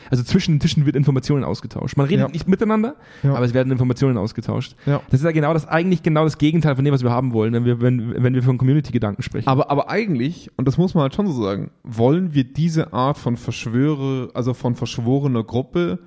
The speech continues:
Speaker 2: nur halt auf Unternehmensebene.
Speaker 1: Richtig.
Speaker 2: Ne? Also das ist halt das, das,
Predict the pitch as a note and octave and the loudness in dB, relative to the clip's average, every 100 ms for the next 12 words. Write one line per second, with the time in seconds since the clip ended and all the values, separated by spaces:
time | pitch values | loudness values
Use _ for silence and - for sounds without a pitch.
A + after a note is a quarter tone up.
0 | _ _ _ _ _ _ _ C3 C3+ C3+ | _ _ _ _ _ _ _ 0 2 2
1 | B2+ B2+ - _ A#2 A2 G#2+ A#2+ C3+ A#2 | 0 -4 -8 _ -4 -2 0 2 2 0
2 | - - - - F3 F#3+ C#3 - _ - | -6 -12 -12 -6 0 0 0 -6 _ -2
3 | D3 F#3+ B2+ A#2+ G#2+ G2 _ _ _ _ | -2 0 0 0 -2 -8 _ _ _ _
4 | - D3 E3+ C#3+ C#3+ C#3 B2+ C3+ B2+ - | -2 0 2 0 0 -2 -2 -2 -2 -4
5 | - | -20